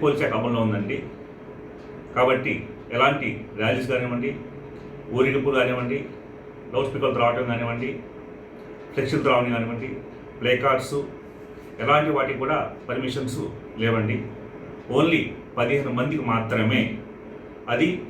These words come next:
రౌడీ షీటర్ కాని వారు పదిహేను మంది మాత్రమే నేరుగా వచ్చేసి ఆర్డీఓ గారికి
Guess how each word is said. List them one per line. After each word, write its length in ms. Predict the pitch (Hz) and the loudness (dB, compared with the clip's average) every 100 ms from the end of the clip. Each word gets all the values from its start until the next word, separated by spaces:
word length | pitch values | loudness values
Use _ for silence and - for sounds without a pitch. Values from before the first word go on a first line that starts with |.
| - - 117 | -12 -4 4
రౌడీ 200 | 143 143 | 4 4
షీటర్ 220 | - - 120 | -2 2 4
కాని 200 | 120 123 | 4 4
వారు 200 | 117 107 107 - | 4 4 0 -4
పదిహేను 220 | 113 120 113 | -2 0 0
మంది 140 | 113 110 110 | 0 2 2
మాత్రమే 360 | 110 110 - - - - - - - | 2 0 -2 -4 -6 -12 -14 -12 0
నేరుగా 300 | 127 135 127 110 | 4 6 6 4
వచ్చేసి 380 | 107 107 107 - - - - - | 2 0 2 -2 -2 -10 -8 0
ఆర్డీఓ 240 | 120 127 123 113 | 2 4 2 4
గారికి 300 | 110 107 | 2 2